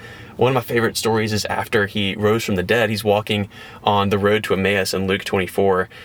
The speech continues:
and these two guys don't know that it's Jesus. And they're saying, "Man, we had hoped that this guy Jesus would have been the one that was gonna save Israel." And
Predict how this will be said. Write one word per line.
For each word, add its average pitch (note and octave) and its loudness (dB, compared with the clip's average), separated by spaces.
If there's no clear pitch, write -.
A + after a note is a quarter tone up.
and A2 0
these G#2+ 0
two C3 -2
guys A2 2
don't G#2 2
know F#2+ 2
that F2+ -2
it's - -6
Jesus. G2 -2
And F#2+ -2
they're A2 2
saying, G#2+ 0
"Man, G#2+ 2
we A#2+ 0
had A#2 2
hoped C3 -2
that A2 -2
this A#2 0
guy A2+ 0
Jesus G#2 -2
would A2+ 0
have G#2+ -2
been G#2+ 2
the G#2+ 2
one G#2+ 2
that - 0
was G2+ 0
gonna F#2+ 0
save G2+ -2
Israel." A2+ 2
And G#2 0